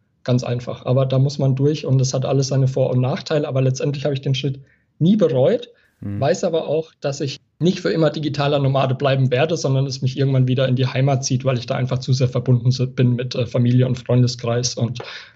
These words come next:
Speaker 1: aber absolut, absolut empfehlenswert, so wie ich's gemacht habe, auch dieser Angsthasen-Modus, das langsam aufzubauen, jetzt ohne Druck. Und, ähm, super Lifestyle, also gefällt mir gut, aber es ist nichts für immer.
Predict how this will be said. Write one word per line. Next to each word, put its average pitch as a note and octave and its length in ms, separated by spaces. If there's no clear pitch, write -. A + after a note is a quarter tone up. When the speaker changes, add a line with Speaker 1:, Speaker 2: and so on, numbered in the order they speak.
Speaker 1:
aber C3+ 500
absolut, C#3 640
absolut C#3 400
empfehlenswert, C3 720
so - 160
wie B2+ 60
ich's - 160
gemacht C3 320
habe, B2+ 120
auch C3 140
dieser B2+ 280
Angsthasen-Modus, C3+ 880
das C3 140
langsam C3 400
aufzubauen, C3+ 580
jetzt C3 220
ohne C3+ 220
Druck. C3+ 340
Und, B2+ 360
ähm, B2 340
super F3+ 280
Lifestyle, C3 540
also B2+ 160
gefällt B2+ 260
mir A#2+ 100
gut, C3 240
aber D3 220
es C3+ 120
ist C3 140
nichts B2+ 220
für F#2+ 60
immer. A#2 260